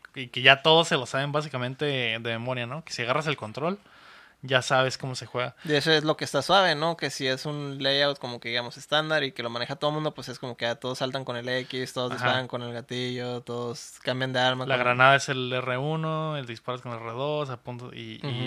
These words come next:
Speaker 1: y los de enfrente, todos sabes, sabes cuáles son, ¿no? Y muchos, la mayoría de los, eh, first person shooters utilizan ese layout. No sé, no sé cuándo fue la primera vez que se utilizó ese,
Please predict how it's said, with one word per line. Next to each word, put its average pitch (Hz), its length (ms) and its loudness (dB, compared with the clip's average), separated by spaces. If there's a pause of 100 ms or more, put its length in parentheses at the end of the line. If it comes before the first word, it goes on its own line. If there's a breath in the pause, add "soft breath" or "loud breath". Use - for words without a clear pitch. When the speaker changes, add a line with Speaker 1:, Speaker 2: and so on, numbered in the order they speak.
Speaker 1:
y 117 80 -6
los 117 180 -6
de 117 220 -4
enfrente, 127 500 -6
todos 120 220 -6
sabes, 113 500 -2
sabes 131 400 4
cuáles 127 280 0
son, 127 160 -4
¿no? 135 100 -6
Y 131 40 -6
muchos, 139 520 -6 (340 loud breath)
la 139 120 4
mayoría 139 520 8
de 165 80 6
los, 135 360 -2 (160)
eh, 120 360 -4
first 139 300 0
person 139 320 -2
shooters 165 500 -4
utilizan 123 540 -8
ese 123 180 -10
layout. 131 340 -8 (640 loud breath)
No 135 240 6
sé, 139 420 4 (480 loud breath)
no 143 140 -4
sé 139 160 0
cuándo 143 440 8
fue 131 200 -2
la 131 180 0
primera 123 380 2
vez 123 180 2
que - 80 -18
se 131 120 -10
utilizó 113 500 -8
ese, 113 480 -8